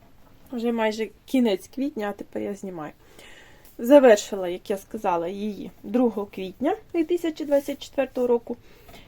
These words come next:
І за цей проміжок часу, з серпня двадцять третього року по квітень двадцять четвертого року, я її розмальовувала вісім днів. Да,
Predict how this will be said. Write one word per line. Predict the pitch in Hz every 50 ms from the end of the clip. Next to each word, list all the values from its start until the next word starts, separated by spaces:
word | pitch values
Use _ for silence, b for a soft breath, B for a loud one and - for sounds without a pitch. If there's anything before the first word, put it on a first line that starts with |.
| B B
І | - 294 311 311 320 302 277 220
за | - 254 247
цей | - 285 269
проміжок | 247 - - 262 254 240 240 233 226 - -
часу, | - - - 240 226 220 220 - - 202
з | -
серпня | - - 240 226 214 - - - 202 180 - 196 - - - -
двадцять | 208 196 202 190 190 - - 202 -
третього | - 202 208 185 185 - 208 190
року | 190 180 - - 196 - -
по | - 190 180 - - - - - b b b b b b b -
квітень | - 214 208 202 - 196 190 185
двадцять | 196 202 202 - - 220 220 -
четвертого | - - - 233 226 226 - 233 254
року, | 330 381 381 - - 330 - B B B B B B B B B B - -
я | 247 269
її | 320 320 302 277
розмальовувала | 233 226 214 214 202 202 214 247 269 269 226 247 240 233 233 - B B B B B B -
вісім | 190 208 226 226 - - 226 220 208
днів. | 202 202 220 190 151 - - - - - - - - - - B B B B B B B B B B B
Да, | 254 392 427 440 427 392